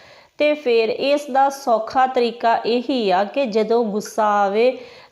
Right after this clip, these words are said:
ਤਾਂ ਫਿਰ ਕੋਈ ਹੋਰ ਕੰਮ ਕਰ ਲਵੋ, ਆਪਣੇ ਆਪ ਨੂੰ ਬਿਜ਼ੀ ਕਰ ਲਵੋ। ਇਸ 'ਤੇ ਆਪਾਂ ਅੱਗੇ ਵੀ ਵੀਡੀਓ ਕਰ ਚੁੱਕੇ ਹਾਂ, ਤੁਸੀਂ ਵੇਖ ਸਕਦੇ ਹੋ।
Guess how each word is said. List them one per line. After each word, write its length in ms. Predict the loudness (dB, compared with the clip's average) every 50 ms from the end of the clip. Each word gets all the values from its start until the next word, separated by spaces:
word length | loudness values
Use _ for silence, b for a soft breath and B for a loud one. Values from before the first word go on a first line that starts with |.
| _ -2
ਤਾਂ 220 | 0 2 2 2 0
ਫਿਰ 260 | 0 2 2 2 0
ਕੋਈ 320 | 0 2 2 2 2 2 0
ਹੋਰ 320 | 0 0 2 2 2 0
ਕੰਮ 320 | 0 0 0 0 0 -2
ਕਰ 260 | -2 0 0 0 2 2
ਲਵੋ, 360 | 0 0 0 0 2 2 2
ਆਪਣੇ 380 | 2 2 0 -2 -4 -4 -2 0
ਆਪ 240 | 0 0 0 -2 -4
ਨੂੰ 200 | -6 -4 -4 -4 -4
ਬਿਜ਼ੀ 340 | -4 -4 -2 -2 -2 -4 -2
ਕਰ 220 | 0 0 0 0 0
ਲਵੋ। 460 | 0 0 0 2 2 2 2 2 2
ਇਸ 300 | 0 0 0 0 0 -2
'ਤੇ 240 | -2 -2 0 2 2
ਆਪਾਂ 380 | 2 2 0 -2 -2 -2 -2 -2
ਅੱਗੇ 300 | -4 -4 -4 -2 -2 -2
ਵੀ 200 | 0 -2 -2 -2
ਵੀਡੀਓ 420 | -2 -2 -4 -4 -4 -2 -2 -2 -2
ਕਰ 220 | -2 -2 -2 -2 -2 -4 -10
ਚੁੱਕੇ 400 | -14 -14 -14 -12 -10 -8 -8 -8
ਹਾਂ, 80 | -8
ਤੁਸੀਂ 360 | -10 -10 -12 -8 -4 -4 -4 -2
ਵੇਖ 300 | 0 0 0 0 -2 -4
ਸਕਦੇ 440 | -4 -4 -4 -4 -4 -8 -10 -10 -8 -8
ਹੋ। 120 | -8 -8